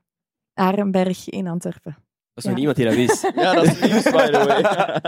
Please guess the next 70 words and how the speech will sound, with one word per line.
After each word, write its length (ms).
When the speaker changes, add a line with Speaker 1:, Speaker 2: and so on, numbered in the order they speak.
Speaker 1:
Ah 220
ja, 60
dat 100
is 60
wel 120
echt 180
keicool. 340
Dat 120
is 60
wel 120
echt 120
keicool. 220
Speaker 2:
Wij 100
weten 200
dat, 340
wij 140
weten 160
dat 120
sinds 240
gisteren. 460
Speaker 1:
Amai, 380
zalig. 360
Speaker 2:
En 60
sinds 180
gisteren 280
weten 180
we 60
ook 60
dat 120
er 100
achthonderd 420
man 180
is. 440
Speaker 1:
Wow. 320
Speaker 2:
Ik 100
weet 120
niet 100
eens 100
hoe 100
de 100
fuck 220
we 100
dat 120
gaan 180
doen. 360
Speaker 1:
Dat 140
gaat 160
lukken. 440
Dat 140
gaat 120
lukken. 180
Ik 80
denk 120
dat 100
er 60
hier 300
zevenhonderdnegentig 1000
man 220
zit 180
op 100
dit 140
moment. 220
Dus 100
dat 240
gaat 220
perfect 420
lukken. 280
Speaker 2:
Als 180
wij 160
nu 340